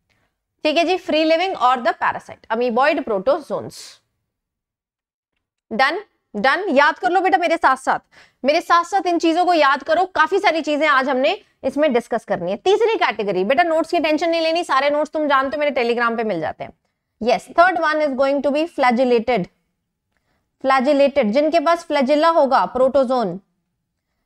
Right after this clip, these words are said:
ये भी बेटा जी क्या होंगे? फ्री लिविंग भी हो सकते हैं और,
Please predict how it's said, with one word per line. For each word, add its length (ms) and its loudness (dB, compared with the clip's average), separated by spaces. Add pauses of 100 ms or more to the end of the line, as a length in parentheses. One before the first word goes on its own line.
(100)
ये 200 2
भी 80 2
बेटा 220 2
जी 160 0
क्या 160 0
होंगे? 340 2
फ्री 200 0
लिविंग 320 0
भी 60 0
हो 140 2
सकते 280 -6
हैं 160 -8 (1300)
और, 420 6